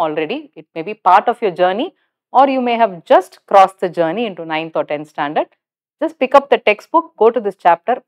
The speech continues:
என்ன சொல்லியிருக்காங்க அப்படிங்கறது ஒரு குயிக்கா நீங்க ரிவ்யூ பண்ணிக்கணும். So, with the same curiosity, I want you to read this chapter and understand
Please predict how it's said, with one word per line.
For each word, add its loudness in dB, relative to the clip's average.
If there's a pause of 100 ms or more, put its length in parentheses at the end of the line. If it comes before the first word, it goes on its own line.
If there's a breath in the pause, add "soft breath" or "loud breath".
(300)
என்ன -2
சொல்லியிருக்காங்க 0
அப்படிங்கறது -2
ஒரு -8
குயிக்கா -6
நீங்க -8
ரிவ்யூ -2 (100)
பண்ணிக்கணும். -6 (600)
So, 2 (460)
with -8
the -6
same 4 (120)
curiosity, 2 (180)
I 0
want -4
you -6
to -6
read -8
this -16
chapter -4
and -4
understand -4